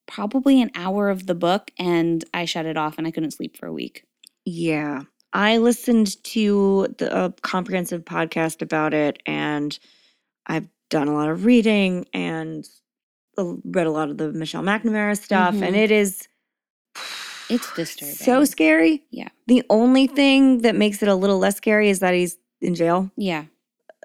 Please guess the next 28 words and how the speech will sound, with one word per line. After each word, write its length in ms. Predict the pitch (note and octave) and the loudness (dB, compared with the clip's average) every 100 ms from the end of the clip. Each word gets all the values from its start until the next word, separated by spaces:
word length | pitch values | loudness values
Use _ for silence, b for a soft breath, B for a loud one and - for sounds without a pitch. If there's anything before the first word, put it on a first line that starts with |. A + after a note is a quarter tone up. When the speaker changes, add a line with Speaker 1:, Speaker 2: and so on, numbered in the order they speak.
| - F#3+ | -12 -2
Speaker 2:
Great. 340 | G#3 F#3 G3 | 2 2 2
Speaker 1:
Yeah, 140 | F3+ D3+ | -2 -4
they 140 | D#3 | -6
finally 300 | E3+ D#3+ E3+ | -6 -8 -8
caught 220 | F3 D3 | -10 -14
him. 300 | E3+ E3+ E3+ _ _ _ | -12 -12 -14 _ _ _
Speaker 2:
But 220 | A#3+ G3+ | 0 0
for, 160 | - A3 | -2 0
like, 220 | G3 F#3+ | 0 0
a 60 | F3 | -4
million 460 | F3+ F3+ F#3 F#3 F3+ | -2 -2 -2 -2 -2
years, 260 | F3 F3+ | -2 -4
he 140 | G3 F3+ | -4 -2
got 160 | F3 | 0
away 180 | E3+ E3 | 0 0
with 140 | E3+ | 0
it, 240 | G3 F#3+ - - | -2 -4 -6 -4
and 140 | F#3 | -2
Speaker 1:
Yeah. 40 | E3+ | -2
Speaker 2:
it's 200 | - F3 | -6 -4
nuts. 640 | E3 D3+ F#3 - - - - | -4 -4 -6 -10 -18 -18 -10
Speaker 1:
Mm-hmm. 360 | G#3 F#3 F#3 F#3 _ _ _ _ _ - | -8 -6 -8 -10 _ _ _ _ _ -2
Speaker 2:
But 120 | G#3+ | 2
yeah, 200 | G#3 D4 - | 2 0 -2
you 120 | A3 | -2
never 240 | A3 G#3 A3 | 0 0 0
know. 300 | G3 A3 G#3+ _ _ _ _ _ _ | 0 -2 -4 _ _ _ _ _ _
Speaker 1:
Yeah, 260 | F3 E3+ | -18 -18